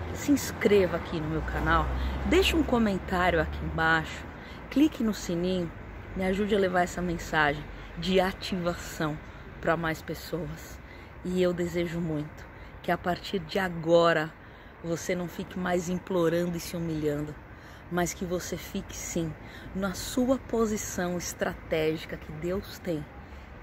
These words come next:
e sendo um canal de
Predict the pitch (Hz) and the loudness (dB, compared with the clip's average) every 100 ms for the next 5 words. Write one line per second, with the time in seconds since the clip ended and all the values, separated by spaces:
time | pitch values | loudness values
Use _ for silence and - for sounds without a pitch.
0 | - 185 - - 185 180 175 160 - - | -8 -8 -6 -2 0 0 -2 -6 -8 -18
1 | - 185 - - 165 156 165 180 170 185 | -6 -6 -4 2 2 4 2 2 -2 -6
2 | 156 | -10